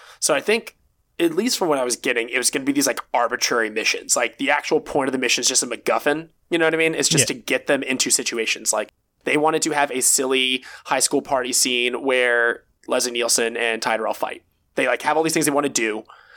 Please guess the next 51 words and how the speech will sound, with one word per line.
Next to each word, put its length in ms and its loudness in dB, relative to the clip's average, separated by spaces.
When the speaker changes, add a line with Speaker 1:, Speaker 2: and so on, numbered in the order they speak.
Speaker 1:
And 140 -4
it's 100 -2
the 100 2
same 60 2
way, 100 2
like, 160 -2
Futurama 720 2
and 120 0
all 100 2
these 120 -2
other 120 -2
shows 280 0
do 160 0
it. 80 -2
Like, 140 -2
half 220 0
the 80 -6
time, 280 -2
what 140 0
they're 180 -2
actually 280 -2
trying 220 0
to 100 -2
achieve 380 -2
isn't 280 -4
important. 640 -6
It's 160 0
just, 340 0
like, 180 -4
okay, 220 0
we 100 -4
wanna 200 0
put 100 -2
them 80 2
on 80 2
a 60 -2
planet 560 0
where 520 4
there's 260 0
bouncy 380 -2
ball 540 0
aliens 760 0
and 220 0
we 60 0
can 120 -2
make 200 -2
ball 200 -2
jokes 320 -4
for 280 -2
twenty 260 -4
minutes. 500 -2